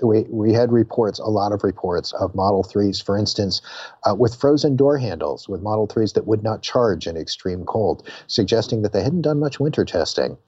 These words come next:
Uh, whereas, y-, you know, you see Audi, Audi takes, you know, two hundred prototypes up to the Arctic Circle and bangs on them for three months or something like that. And, and, and these other companies, in fact, Jaguar, before they rolled out the I-Pace, made a point of showing that we took a whole bunch of these cars to some snowy place and,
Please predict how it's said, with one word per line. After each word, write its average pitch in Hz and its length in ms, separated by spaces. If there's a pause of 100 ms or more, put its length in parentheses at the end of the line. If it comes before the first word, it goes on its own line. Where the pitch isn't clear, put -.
(140)
Uh, 90 360 (100)
whereas, 104 680
y-, 127 300 (100)
you 135 120
know, 120 80
you 120 140
see 127 340
Audi, 135 420
Audi 113 300
takes, - 480 (520)
you 117 100
know, 95 160
two 156 200
hundred 135 360
prototypes 113 640
up - 140
to 107 100
the 95 100
Arctic 95 260
Circle 92 360
and 76 120
bangs 92 340
on 85 180
them 78 140
for - 120
three 92 220
months 87 280
or 92 60
something 90 320
like 87 220
that. 82 280
And, 104 220
and, 107 300
and 104 180
these 95 160
other 107 200
companies, 90 420 (280)
in 123 80
fact, 107 200
Jaguar, 120 400
before 104 240
they 107 100
rolled 107 260
out 107 180
the 95 120
I-Pace, 101 460
made 107 160
a 101 40
point - 420
of 95 120
showing 98 440
that 104 100
we 117 100
took 127 240
a 110 60
whole 147 180
bunch 135 240
of 110 120
these 110 180
cars 98 340
to 107 120
some 101 200
snowy 98 380
place 90 420
and, 90 140